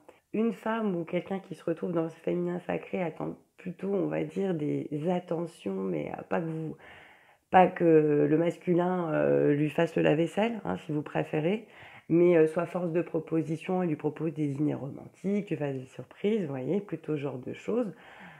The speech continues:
Essayez peut-être de revoir un petit peu le, le rôle que, que chacun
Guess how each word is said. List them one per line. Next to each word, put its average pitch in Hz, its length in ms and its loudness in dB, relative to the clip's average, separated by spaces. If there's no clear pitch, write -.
Essayez 233 380 0
peut-être 247 320 -2
de 196 120 -2
revoir 208 420 -2
un 190 140 -4
petit 185 220 -12
peu 208 200 -6
le, 165 380 -2
le 208 180 4
rôle 190 720 2
que, 170 300 0
que 185 200 0
chacun 202 640 0